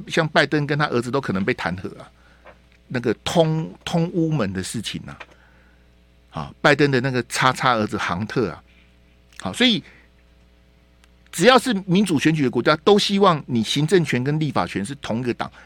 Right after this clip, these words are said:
就是要拼完全执政才对哈。那三党不过半啊，是国民党就是未战先败。我看到国民党的一个小鸡啊，我就不要讲名字，因为他现在选立委，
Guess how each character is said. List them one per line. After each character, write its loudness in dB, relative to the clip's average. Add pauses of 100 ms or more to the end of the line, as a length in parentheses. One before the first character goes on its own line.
(200)
就 -2
是 0
要 4
拼 0
完 -2
全 -2
执 -10
政 0
才 -8 (120)
对 -4
哈。 -16 (420)
那 6 (120)
三 4
党 0
不 -6
过 2
半 0
啊， -14 (480)
是 0
国 4
民 2
党 -2
就 -6
是 -6
未 4
战 0
先 -4
败。 -4
我 -2
看 0
到 4
国 2
民 0
党 0
的 0
一 0
个 -4
小 -4
鸡 -4
啊， -8 (340)
我 -8
就 -2
不 -2
要 4
讲 -2
名 -2
字， -4
因 -6
为 0
他 0
现 -4
在 0
选 -4
立 -2
委， -6